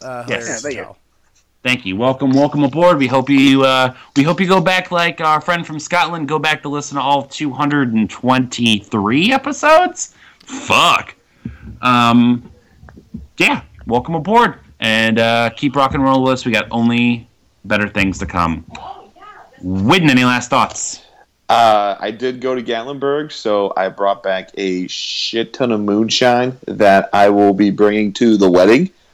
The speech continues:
Speaker 4: for us to partake in. So, if it's allowed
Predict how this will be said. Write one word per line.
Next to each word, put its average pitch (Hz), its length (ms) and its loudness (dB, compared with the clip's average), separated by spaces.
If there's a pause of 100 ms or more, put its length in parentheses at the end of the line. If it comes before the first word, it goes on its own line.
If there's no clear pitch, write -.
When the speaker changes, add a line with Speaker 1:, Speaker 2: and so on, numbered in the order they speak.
(100)
Speaker 4:
for 110 180 4
us 98 200 0
to 107 160 -4
partake 101 480 0
in. 202 240 -2 (240)
So, 170 580 4 (420)
if 180 200 2
it's 220 180 0
allowed 226 540 4